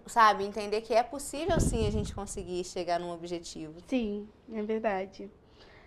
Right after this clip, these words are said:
Speaker 2: É, se, se, né, né, se, se eu já falo, porque em relação a, ao curso, é, eu tive a experiência, já que você falou, impactar vidas,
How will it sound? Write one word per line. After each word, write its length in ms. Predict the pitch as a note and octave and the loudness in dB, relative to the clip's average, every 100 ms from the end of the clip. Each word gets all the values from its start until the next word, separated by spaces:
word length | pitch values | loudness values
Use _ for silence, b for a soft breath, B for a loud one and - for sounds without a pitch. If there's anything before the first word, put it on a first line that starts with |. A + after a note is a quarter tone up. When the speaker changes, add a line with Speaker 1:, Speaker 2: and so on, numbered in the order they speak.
| b | b
Speaker 2:
É, 500 | - G#3+ G#3+ G#3 G#3 G#3 G3+ - - - - - - - _ b b b - | 2 4 4 4 4 2 -6 -12 -20 -20 -20 -20 -20 -20 _ b b b 2
se, 200 | A#4 G#4+ | 2 6
se, 80 | G#4 A4 C#5 - G#4+ | 6 4 0 -2 0
né, 200 | F4+ F#4 G#4 A4+ | 2 2 0 2
né, 220 | G#4 A#4 | 2 0
se, 340 | - F4 E4+ | 4 4 4
se 120 | D4+ D#4 | 2 4
eu 60 | |
já 180 | D#4+ F4 | 6 6
falo, 480 | F4 D#4 B3+ C4 C4+ - | 6 8 10 8 6 0
porque 720 | C4+ - - A#3+ A#3 A#3 A3+ B B B - | -2 -2 -2 4 4 4 0 B B B -10
em 140 | A#3+ | -6
relação 480 | A#3+ B3 B3 B3 A#3+ | 2 6 6 4 2
a, 420 | A#3+ A#3+ A#3 A3+ A#3 | 4 2 2 2 2
ao 140 | B3 | 0
curso, 600 | B3 A#3 A#3+ A#3+ - B3 B B B B | 0 0 0 -2 -8 -8 B B B B
é, 440 | - G3 G3 G3 A3 | 0 2 6 4 4
eu 80 | A3 | -2
tive 260 | - A#3+ | -2 4
a 40 | B3 | 4
experiência, 720 | B3+ C4+ C4 B3+ A#3 C4 C4+ | 10 10 10 6 2 -2 -2
já 100 | A#3+ | -2
que 80 | A3+ | -4
você 120 | - A#3 | -2 0
falou, 300 | A#3+ A#3 A3 | 2 4 4
impactar 560 | A#3 A#3 G#3+ - A3 | 4 0 0 0 0
vidas, 340 | G#3+ G#3 A#3+ | 0 -4 -6